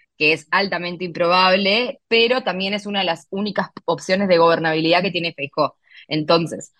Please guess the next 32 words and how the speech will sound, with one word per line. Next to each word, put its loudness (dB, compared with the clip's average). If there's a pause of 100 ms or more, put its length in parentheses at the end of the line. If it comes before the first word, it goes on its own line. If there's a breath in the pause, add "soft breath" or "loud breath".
(120)
se -4
sabe 4
que 0
Pedro 2
Sánchez 0
no 0
va 4
a 0
investir -2
a 0
Feijóo -4
cuando -2
el -12
presidente -4
socialista -2
tiene 0
mayor 0
posibilidad 2
de -2
ser -10
investido, -2 (320 soft breath)
pero 6
lo 4
que -4
podría 0
llegar -4
a 0
hacer -6
Feijóo -2 (240 loud breath)
es, -2
eh, -2 (240)
que, -2